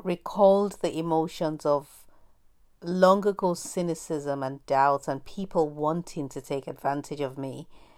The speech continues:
And I can trace where that started. I had had a few S E O specialists lie about their experience,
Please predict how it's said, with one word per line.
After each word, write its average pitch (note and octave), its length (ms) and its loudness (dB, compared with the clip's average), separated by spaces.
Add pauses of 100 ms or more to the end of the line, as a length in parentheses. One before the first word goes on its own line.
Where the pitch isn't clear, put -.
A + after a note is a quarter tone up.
(340)
And F#3 160 4
I G#3+ 140 8
can C4+ 160 2
trace - 480 -4
where C#3 200 -2
that C3 280 -4
started. - 760 -8 (880)
I F#3 400 8
had F#3 200 -2
had D3+ 500 -2
a D#3+ 80 -6
few C#3+ 540 -8
S - 280 -4
E D3 140 -10
O C#3 180 -6
specialists C3+ 720 -8
lie C#3 300 0
about C#3+ 320 -2
their C3+ 160 -6
experience, C3+ 920 -8